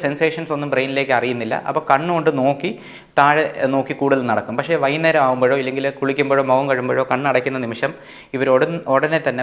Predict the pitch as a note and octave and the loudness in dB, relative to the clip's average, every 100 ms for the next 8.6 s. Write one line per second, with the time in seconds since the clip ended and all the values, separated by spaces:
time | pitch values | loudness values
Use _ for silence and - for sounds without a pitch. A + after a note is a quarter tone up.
0 | B2 B2 C3 B2+ A#2 B2+ A#2 A#2+ B2 A#2+ | -2 -2 -4 -4 -6 0 0 2 0 -4
1 | G#2+ A2 A#2 - - G#2+ G2+ G#2 F#2+ A2+ | -4 -4 -4 -6 -4 -4 -4 -10 -8 -8
2 | A#2 A#2 B2+ C#3+ C3 B2+ - A2+ G#2 G2+ | -4 0 2 2 -2 -4 -8 -8 -8 -8
3 | G#2+ A2+ B2 C#3+ G#3 - - - - - | -6 -2 -2 -2 -6 -10 -20 -20 -20 -4
4 | A#2+ A#2 A#2 A#2 - - C3+ C3 E3+ F#3+ | -2 0 -2 -4 -8 0 2 4 2 0
5 | F#3+ F#3+ G#3 - C#3 C3+ C3 E3 F#3+ - | 0 0 0 0 0 0 0 -2 -6 -8
6 | - C#3+ C#3 C3+ G#2+ B2 C#3+ C#3+ D#3+ D#3+ | -2 0 0 -2 -4 0 2 4 2 0
7 | D#3+ C3 C#3 C3+ D3 D3+ D#3+ C#3+ D3 C#3+ | 0 0 -2 2 0 2 2 2 2 0
8 | C3+ B2 C#3 C#3+ C3 | 2 2 0 0 2